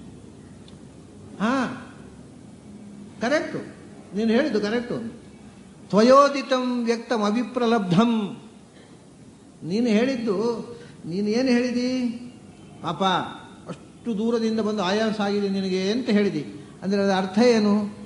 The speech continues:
ನೀನು ಅಷ್ಟು ದೂರ ನಡೀಲಿಲ್ಲ ಅಂತಲ್ವಾ? Correct ಅದು. ಅವಿಪ್ರಲಬ್ಧಂ, ನೀನೇನು ಮೋಸ ಮಾಡ್ಲಿಕ್ಕೆ ಹೇಳಲಿಲ್ಲ, ನೀನು ಹೇಳಿದ್ದು ಭಾರಿ ಸರಿಯಾದಂಥ ಮಾತು.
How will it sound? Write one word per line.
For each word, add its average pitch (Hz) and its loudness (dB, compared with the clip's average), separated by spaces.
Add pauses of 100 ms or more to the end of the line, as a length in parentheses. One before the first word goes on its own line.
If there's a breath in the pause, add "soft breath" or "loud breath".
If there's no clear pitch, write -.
ನೀನು 233 2
ಅಷ್ಟು 226 2
ದೂರ 262 2
ನಡೀಲಿಲ್ಲ 254 4
ಅಂತಲ್ವಾ? 196 0 (380)
Correct 359 -8
ಅದು. 127 -6 (1600)
ಅವಿಪ್ರಲಬ್ಧಂ, 240 2
ನೀನೇನು 254 4
ಮೋಸ 247 2
ಮಾಡ್ಲಿಕ್ಕೆ 247 0
ಹೇಳಲಿಲ್ಲ, 240 4 (140)
ನೀನು 208 2
ಹೇಳಿದ್ದು 233 0
ಭಾರಿ 233 -2
ಸರಿಯಾದಂಥ 240 -2
ಮಾತು. 185 -4